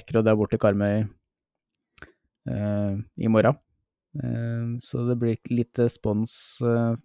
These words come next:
fra meg i helga. Jeg skal dessverre ikke se noe live. Det får bli neste, eh, serierunde. Eh, men jeg skal prøve å følge litt med, for da er vi jo tilbake neste uke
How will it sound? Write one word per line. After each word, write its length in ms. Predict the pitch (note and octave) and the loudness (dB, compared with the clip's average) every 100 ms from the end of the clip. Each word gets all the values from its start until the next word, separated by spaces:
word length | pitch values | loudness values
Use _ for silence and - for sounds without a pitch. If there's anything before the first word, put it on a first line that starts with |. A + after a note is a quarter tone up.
| _ _ _ - - _ _ | _ _ _ -20 -20 _ _
fra 100 | - | 2
meg 240 | A#2+ G#2+ A#2 | 4 6 6
i 60 | |
helga. 240 | G#2+ G#2 B2+ - _ - | 4 4 2 -2 _ -6
Jeg 100 | A#2 | -6
skal 160 | - A#2+ | -2 -4
dessverre 340 | A#2 A2+ G#2 | 0 0 0
ikke 500 | - A2+ G#2+ G#2+ A2 | -2 -2 0 0 0
se 240 | A2+ - G#2+ | -2 0 0
noe 260 | G#2 A2+ A2+ | 0 0 2
live. 280 | A2+ D3+ F3+ - _ _ _ _ _ _ _ _ _ _ _ _ _ _ _ _ _ _ _ _ | 4 2 2 -6 _ _ _ _ _ _ _ _ _ _ _ _ _ _ _ _ _ _ _ _
Det 300 | C#3+ B2 B2 | -8 0 2
får 140 | B2+ B2+ | 2 2
bli 140 | A#2 A#2 A#2+ | 4 6 6
neste, 720 | A#2+ - - G2+ G2 G2 G2 - _ _ _ C#3+ - | 4 0 -4 -2 0 0 -2 -8 _ _ _ -16 -6
eh, 120 | A2+ G2+ | -4 -4
serierunde. 920 | - A#2 G#2+ A2 A2+ A2 A2 B2+ C3 - _ _ | -2 0 2 0 0 0 2 2 0 -6 _ _
Eh, 280 | C3 A#2 A#2+ | -6 -2 -2
men 240 | A#2+ A#2+ | 0 0
jeg 80 | B2 | 0
skal 140 | - | -2
prøve 220 | B2+ B2 C3+ | 0 2 4
å 40 | |
følge 200 | C#3+ C3 | 4 4
litt 60 | C3+ | 4
med, 160 | F#3 - _ - | 4 2 _ -2
for 140 | C#3 | 4
da 180 | C3+ B2 | 6 6
er 60 | |
vi 60 | A2+ | 4
jo 60 | B2 | 4
tilbake 640 | C3+ B2 G#2+ - B2+ B2 | 6 4 4 2 4 6
neste 360 | B2+ - G#2 G#2 | 4 2 -2 -2
uke 240 | - | 2